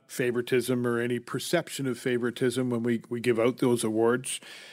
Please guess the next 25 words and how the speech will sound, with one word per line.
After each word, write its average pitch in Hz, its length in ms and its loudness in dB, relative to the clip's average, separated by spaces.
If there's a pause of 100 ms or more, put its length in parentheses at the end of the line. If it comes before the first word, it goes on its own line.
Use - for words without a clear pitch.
(120)
So - 160 0
they've 175 220 2
got 170 160 2
a 165 60 0
set 160 200 2
of 143 120 -2
criteria 165 760 2
that 131 280 -4
they 127 460 2
work 135 300 0
from, 131 580 -2 (200)
and 127 160 -2
I'll 123 100 -2
tell 139 440 2
people 127 420 -4
for 123 180 -4
next 127 380 -4
year 123 300 4
that 120 500 -2
nominations 127 920 2
are 117 100 0
not 127 240 -2
judged 127 420 0
by 123 220 4
the 123 340 0